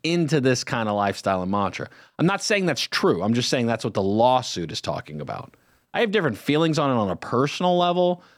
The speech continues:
Um, having grown up in real estate with a broker, my dad was a broker my whole life. I've been a broker for ten years. There are brokers who deserve the, the compensation that they get because they're really good at what they do.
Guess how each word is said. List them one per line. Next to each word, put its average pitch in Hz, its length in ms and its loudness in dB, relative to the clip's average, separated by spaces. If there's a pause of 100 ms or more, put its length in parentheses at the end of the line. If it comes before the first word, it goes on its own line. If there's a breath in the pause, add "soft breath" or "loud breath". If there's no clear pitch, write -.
(260 soft breath)
Um, 101 300 2
having 135 320 0
grown 143 420 2
up 143 180 0
in 135 120 0
real 135 240 2
estate 127 420 0
with 123 340 0
a 110 320 4
broker, 113 640 0
my 104 140 0
dad 107 220 0
was 104 180 0
a - 20 -8
broker 110 380 0
my 120 60 2
whole 120 100 2
life. 113 100 0 (140)
I've 117 240 0
been 123 100 2
a 117 60 2
broker 117 300 0
for 107 100 0
ten 113 260 -2
years. 113 220 0 (300 loud breath)
There 226 260 2
are 247 120 0
brokers 170 720 0 (300 soft breath)
who 156 180 4
deserve 127 1000 2 (120)
the, 110 320 2
the 107 160 4
compensation 123 800 0
that 107 100 2
they 101 140 0
get 90 320 0
because 98 240 -2
they're 101 140 4
really 123 340 2
good 107 220 0
at 95 80 0
what 92 180 -4
they 85 140 -2
do. 71 280 -10